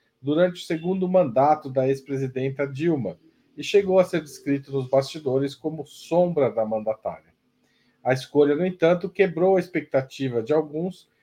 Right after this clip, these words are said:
de que o governo Lula tomasse duas outras atitudes possíveis: extinguir o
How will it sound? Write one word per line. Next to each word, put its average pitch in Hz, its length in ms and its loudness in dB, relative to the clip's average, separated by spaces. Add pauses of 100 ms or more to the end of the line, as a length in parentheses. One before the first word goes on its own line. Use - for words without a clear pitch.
(200)
de 151 100 -16
que 208 120 -2
o 214 40 2
governo 202 400 6
Lula 190 280 6
tomasse 180 880 2 (220)
duas 208 680 0
outras 170 760 -2
atitudes 143 680 -6
possíveis: 117 960 -10 (460)
extinguir 175 880 -2
o 139 240 -2